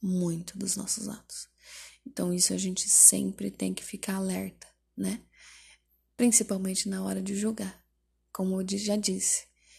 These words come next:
Tá aí, e você faria diferente na, no momento daquela pessoa, né? É, é, evado,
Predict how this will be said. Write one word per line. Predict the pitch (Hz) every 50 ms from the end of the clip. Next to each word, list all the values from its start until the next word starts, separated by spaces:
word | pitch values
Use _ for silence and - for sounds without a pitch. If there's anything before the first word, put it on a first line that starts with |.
| - _ _ _
Tá | - 262 269
aí, | 262 254 240 220 233 240 269 277 -
e | 233 208
você | 202 214 208 - - -
faria | 220 - 220 214 208 208
diferente | 202 202 - - - 196 196 226 302 359 349 311 - - 208 202
na, | 196 190 190 190 190 185 190 208 - - _ _ _ _ _ _ _ _ _ _ _ -
no | 240 196 190
momento | 190 190 185 185 185 208 220 214 - 202 196 - - - _
daquela | - 196 190 - 196 190
pessoa, | 185 - - - - - - 226 247 269 285 247 226 208
né? | 196 196 196 214 240 - - - - - - - - _ _ -
É, | - 190 190 214 - -
é, | - 226 190 185 180 185 190 269 269
evado, | - 214 190 185 185 185 190 208 226 220 208 208 202 202